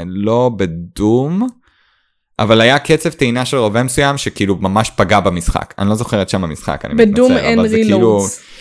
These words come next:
Speaker 1: כי
Speaker 2: אין
Speaker 1: זה
Speaker 2: רילואודס בדום.
Speaker 1: פשוט היה שטגן אחד שהנשק עצמו היה ממש טוב, אבל הרילואוד היה
Speaker 2: אין
Speaker 1: קצת
Speaker 2: רילואודס.
Speaker 1: יותר איטי משאר הרילואודים בגלל האנימציה, וזה פגע במשחקיות. וזה כמה, כאילו זה הכל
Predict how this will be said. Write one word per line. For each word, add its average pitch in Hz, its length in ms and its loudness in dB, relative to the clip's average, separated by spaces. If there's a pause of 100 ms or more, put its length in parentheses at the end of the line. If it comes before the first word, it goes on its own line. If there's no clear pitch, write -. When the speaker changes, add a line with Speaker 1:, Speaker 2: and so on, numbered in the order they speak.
(200)
Speaker 1:
כי 107 240 2
Speaker 2:
אין 107 60 0
Speaker 1:
זה 110 120 6
Speaker 2:
רילואודס 90 300 -2
בדום. 180 260 -8
Speaker 1:
פשוט - 300 4
היה 147 160 6
שטגן 151 500 0
אחד 160 300 0
שהנשק 117 500 2
עצמו 123 240 0
היה 113 140 4
ממש 101 280 0
טוב, 180 220 4
אבל 107 220 4 (360)
הרילואוד 143 440 6
היה 123 120 8
Speaker 2:
אין 127 80 4
Speaker 1:
קצת 127 140 -2
Speaker 2:
רילואודס. 147 180 6
Speaker 1:
יותר 139 300 4
איטי 127 320 0
משאר 120 480 2
הרילואודים 156 680 2
בגלל 110 340 2
האנימציה, 113 680 0 (460)
וזה 104 260 2
פגע 113 340 2
במשחקיות. 98 840 -4
וזה 120 300 2
כמה, 165 460 -4 (560)
כאילו 139 320 6
זה 117 160 2
הכל 135 560 4